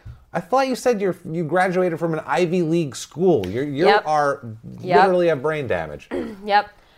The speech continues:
Speaker 2: And so they go to see Sleepless in Seattle, like, some
Speaker 1: Yeah.
Speaker 2: uh, chick flick marathon at the thing, right?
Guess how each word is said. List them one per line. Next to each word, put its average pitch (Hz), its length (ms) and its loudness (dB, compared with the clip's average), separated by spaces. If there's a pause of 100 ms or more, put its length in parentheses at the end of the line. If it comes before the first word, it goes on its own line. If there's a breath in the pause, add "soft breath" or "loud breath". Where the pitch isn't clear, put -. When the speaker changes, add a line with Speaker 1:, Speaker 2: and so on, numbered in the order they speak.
(420 soft breath)
Speaker 2:
And 254 240 -6
so 233 340 0
they 214 160 0
go 233 340 2
to 262 320 -12
see 226 720 -12 (460)
Sleepless - 440 -10
in 202 100 -12
Seattle, 180 500 -4
like, 156 200 -8
some 160 520 -10 (360)
Speaker 1:
Yeah. 101 320 -2
Speaker 2:
uh, 160 120 -2
chick 208 260 -10
flick 185 280 -8
marathon 165 680 -2
at 156 240 -8
the 156 60 -14
thing, 156 540 -10
right? 165 420 -6